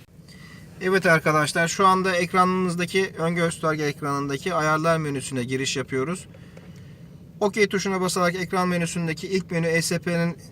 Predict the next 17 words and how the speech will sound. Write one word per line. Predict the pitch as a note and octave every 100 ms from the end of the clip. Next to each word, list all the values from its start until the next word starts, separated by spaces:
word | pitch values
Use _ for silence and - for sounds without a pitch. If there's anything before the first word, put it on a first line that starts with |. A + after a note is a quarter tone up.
| -
menüsüdür. | C#3 C#3 B2+ C#3+ F3 - -
E | E3
S | E3 F#3
P | F#3+ F3+
tuşuna | F3+ F3 F3
girdiğiniz | E3+ E3 E3+ D3+
zaman | E3 D#3+
E | E3
S | E3 E3
P'nin | E3+ E3
iptali | E3 E3+ E3 D#3 D#3+ D#3+ - - -
buradan | D#3 D3+ D3+ D#3 - - - - - - - -
tekrar | F#3+ F#3
okey | E3+ E3 D#3
tuşuna | D#3 D3+ D3+
bastığınız | D#3+ D3+ D3
zaman | E3